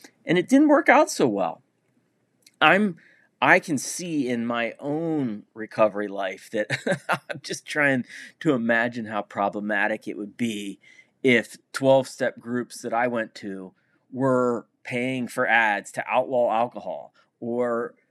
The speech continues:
trying to gather steam to vote for a certain politician or to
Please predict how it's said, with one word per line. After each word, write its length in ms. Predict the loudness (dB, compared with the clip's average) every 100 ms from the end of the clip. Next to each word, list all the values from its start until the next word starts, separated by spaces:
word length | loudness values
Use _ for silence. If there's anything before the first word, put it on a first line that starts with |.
| _ _
trying 440 | -6 -2 -2 -2
to 100 | -6
gather 360 | -2 2 2 0
steam 440 | -6 -10 -8 -6
to 100 | -6
vote 320 | -4 -2 -2 -4
for 120 | -6
a 60 |
certain 320 | -6 -6 -6 -8
politician 800 | -2 -2 -2 -8 -10 -10 -14 -16 _ _ _ -4
or 640 | 0 2 4 2 0 -4 _ _ _ _
to 180 | -6 -6